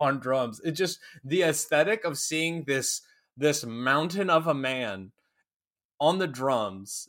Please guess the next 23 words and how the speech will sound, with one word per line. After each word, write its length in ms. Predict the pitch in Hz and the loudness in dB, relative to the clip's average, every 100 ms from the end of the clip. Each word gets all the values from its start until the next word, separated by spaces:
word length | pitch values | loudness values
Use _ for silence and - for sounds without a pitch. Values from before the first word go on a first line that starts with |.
| 123 | -10
just 380 | 120 147 139 - _ _ _ _ _ _ | -2 -2 -2 -8 _ _ _ _ _ _
rocking 480 | 113 131 131 180 160 | -2 2 2 2 2
out, 400 | 143 135 107 - | 6 6 4 0
pun 240 | - 147 | 0 0
fully, 760 | 131 - - 233 196 175 107 - _ _ _ | 0 -6 0 2 4 2 2 -6 _ _ _
wholeheartedly, 1120 | - 202 214 202 202 190 147 120 117 101 87 _ _ | -2 4 4 6 8 8 8 4 0 0 -4 _ _
with 220 | 123 147 | -2 -2
my 160 | 165 156 | 4 2
whole 300 | 143 175 196 | 4 2 2
chest 460 | - 202 160 - 151 | 2 4 4 2 -4
intended. 640 | 147 160 156 135 123 113 - - - | -6 -4 -4 -4 -6 -6 -14 -10 2
I 80 | 185 | 2
think 120 | 220 | 2
it's 100 | - | -2
just 160 | 214 | -4
perfect. 540 | - 220 208 143 - - _ _ _ _ | 2 2 2 -2 -2 -10 _ _ _ _
Also, 420 | 170 220 233 226 | 2 2 4 2
like, 500 | 196 175 170 165 - - _ _ _ - | 4 6 6 4 -4 -18 _ _ _ -6
I 100 | 190 | -4
just 240 | 233 - | -4 -6
love 640 | 156 151 156 160 147 131 - | 2 8 8 8 4 -4 -8
the 160 | 131 | -6
thing. 500 | 147 151 139 101 98 | -4 -2 -2 -4 -10